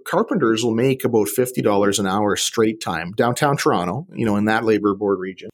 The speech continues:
And that's roughly double what the average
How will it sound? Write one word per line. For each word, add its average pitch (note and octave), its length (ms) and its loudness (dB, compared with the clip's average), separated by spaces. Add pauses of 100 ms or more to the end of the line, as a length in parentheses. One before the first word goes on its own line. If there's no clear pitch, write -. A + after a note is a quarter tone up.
And C#3 580 2
that's F3+ 260 0
roughly C#3 640 0 (100)
double A2 520 0 (140)
what C3 240 0
the C3 160 -2
average C#3+ 760 0